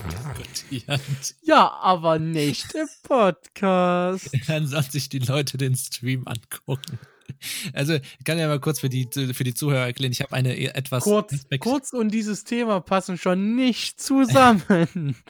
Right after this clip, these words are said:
Speaker 1: <laughs> Ich hab ja eine etwas, also ich find ja Xbox und das Game Pass-Prinzip find ich ja aktuell,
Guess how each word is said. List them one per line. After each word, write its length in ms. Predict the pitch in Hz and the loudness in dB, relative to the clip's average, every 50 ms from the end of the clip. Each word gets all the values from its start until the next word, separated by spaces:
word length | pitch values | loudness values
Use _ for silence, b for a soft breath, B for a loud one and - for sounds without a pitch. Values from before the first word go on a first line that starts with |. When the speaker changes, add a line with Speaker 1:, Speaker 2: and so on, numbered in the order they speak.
| - - | -18 -14
Speaker 1:
<laughs> 220 | - - 208 135 - | -12 -10 -10 -8 -6
Ich 160 | - 113 135 | -4 -2 0
hab 160 | 143 147 139 | 0 0 2
ja 240 | 151 147 139 143 135 B B B B B | 2 2 2 0 -2 B B B B B
eine 300 | B 127 127 127 131 131 | B -4 -4 -2 -2 -2
etwas, 440 | 127 127 127 - 127 127 127 - - - _ _ _ _ _ | -2 -4 -4 -4 -4 -4 -4 -4 -8 -16 _ _ _ _ _
also 180 | - 123 117 123 | -4 -2 -2 -2
ich 120 | 127 123 | -2 -2
find 160 | - 151 151 | -2 -2 0
ja 100 | 139 127 123 | 0 -2 -2
Xbox 440 | 151 160 - - 143 139 131 135 131 | -2 -4 -4 0 0 -2 0 -2 -4
und 80 | 123 120 | -4 -4
das 140 | 120 - | -4 -4
Game 180 | - 135 147 156 | -2 -4 -4 -4
Pass-Prinzip 680 | - - 139 139 135 139 - 131 123 123 - 139 131 131 | -4 -4 -2 -2 -2 -4 -4 -6 -6 -4 -4 -4 -4 -4
find 120 | - 127 | -4 -6
ich 80 | 120 - | -4 -4
ja 80 | - 123 | -4 -4
aktuell, 440 | 120 - 127 120 117 117 117 117 | -4 -4 -4 -2 0 0 -2 -2